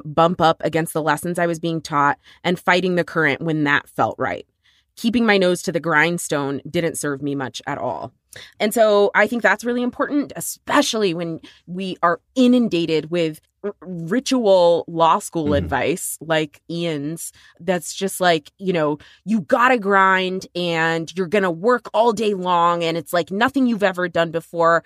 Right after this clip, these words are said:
Speaker 1: and you need to work harder and be smarter than you ever have been. And I think in the process, that makes people forget what their strengths are, what brought them into law school in the first place.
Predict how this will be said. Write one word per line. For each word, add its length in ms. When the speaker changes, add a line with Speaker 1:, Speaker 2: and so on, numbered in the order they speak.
Speaker 1:
and 140
you 60
need 180
to 100
work 240
harder 380
and 200
be 120
smarter 640
than 400
you 200
ever 200
have 380
been. 320
And 100
I 80
think 220
in 180
the 100
process, 920
that 160
makes 320
people 640
forget 680
what 200
their 100
strengths 460
are, 320
what 200
brought 240
them 220
into 240
law 180
school 280
in 140
the 60
first 320
place. 420